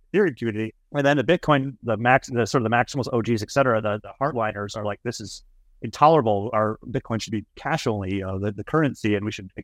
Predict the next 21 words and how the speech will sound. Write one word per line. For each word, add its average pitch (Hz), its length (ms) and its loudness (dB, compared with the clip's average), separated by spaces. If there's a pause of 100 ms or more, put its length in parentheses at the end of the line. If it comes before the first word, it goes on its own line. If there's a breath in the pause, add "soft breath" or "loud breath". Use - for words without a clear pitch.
(100)
you 110 80 -6
know, 95 80 -2
expunge 151 420 4
this 120 140 0
from 107 120 -4
our 101 140 2
ecosystem." 101 540 -8
So 117 240 4 (180)
ordinals 170 300 4
and 151 100 0
inscriptions 127 460 -4
has 107 100 -12
had 131 140 4
a 113 40 -2
controversial, 135 600 0
although 123 340 2
I 113 80 2
think 101 260 -4
very, 131 340 6
very, 117 340 2
very 104 380 0